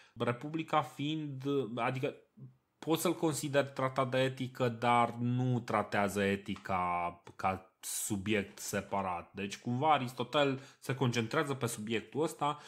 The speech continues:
și încearcă să-l dea într-o formă care să nu fie cumva obscurată de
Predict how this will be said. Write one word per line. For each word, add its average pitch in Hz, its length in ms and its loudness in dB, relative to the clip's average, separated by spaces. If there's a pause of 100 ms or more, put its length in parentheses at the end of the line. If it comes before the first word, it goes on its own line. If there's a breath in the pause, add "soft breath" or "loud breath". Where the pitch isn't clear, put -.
(160 loud breath)
și - 180 -8
încearcă 120 480 2
să-l 107 260 -4
dea 127 140 -2
într-o 117 220 -4
formă 123 440 -4
care 107 300 -2
să - 180 -6
nu 120 120 -4
fie 113 500 -2
cumva 107 640 2
obscurată 107 1400 0
de 92 360 -4